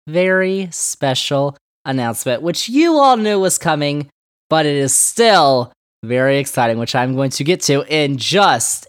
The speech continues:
a second. But before we do,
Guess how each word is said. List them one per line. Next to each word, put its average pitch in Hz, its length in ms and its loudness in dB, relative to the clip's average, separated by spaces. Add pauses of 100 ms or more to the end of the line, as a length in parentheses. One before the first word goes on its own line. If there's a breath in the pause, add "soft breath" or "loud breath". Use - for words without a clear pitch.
(120)
a 165 420 2
second. 220 960 0 (220)
But 214 320 2
before 339 460 4
we 269 160 2
do, 185 320 4